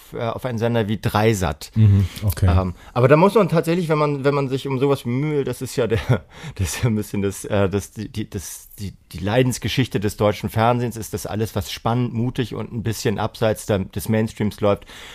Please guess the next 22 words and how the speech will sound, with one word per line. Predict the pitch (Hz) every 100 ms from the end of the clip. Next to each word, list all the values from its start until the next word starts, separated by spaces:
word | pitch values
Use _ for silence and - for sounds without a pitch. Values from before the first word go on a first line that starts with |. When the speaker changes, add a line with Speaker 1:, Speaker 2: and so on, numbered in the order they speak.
| -
Speaker 1:
muss | 120
man | 147 123
sich | 117
selbst | 131 -
erarbeiten. | 123 117 139 101 92
Es | 87
steht | - 104 -
nicht | 104 -
irgendwie, | 104 104 95 107 104
wird | 107
nicht | 110 95
groß | 107 101
beworben | 107 90 123 135 131 123
und | - 113 90
wird | 107 -
auch | 101 87
nicht | 104 -
groß | - 98
promoted | - 101 104 139 165 156
und | - 107
wird | 110 117 -
auch | 123 -